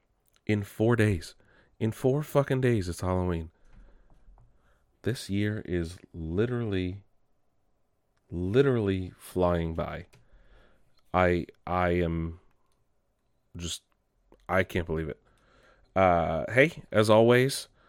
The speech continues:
thank you guys for listening. Like, share, subscribe, rate, poke, prod, do a happy dance. I,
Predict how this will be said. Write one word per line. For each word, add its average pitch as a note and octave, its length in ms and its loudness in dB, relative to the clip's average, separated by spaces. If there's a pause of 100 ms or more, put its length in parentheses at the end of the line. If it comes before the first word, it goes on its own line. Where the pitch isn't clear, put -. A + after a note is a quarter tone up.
(240)
thank G#2 240 4
you G2+ 60 0
guys G2+ 200 6
for - 140 0
listening. B2+ 480 2
Like, G#2 280 4
share, G#2+ 340 4
subscribe, G#2 720 2
rate, G2 480 0
poke, A2 360 4 (120)
prod, G#2+ 480 4 (1800)
do G2+ 200 6
a - 20 6
happy A2 340 6
dance. A2+ 420 2
I, A2 260 2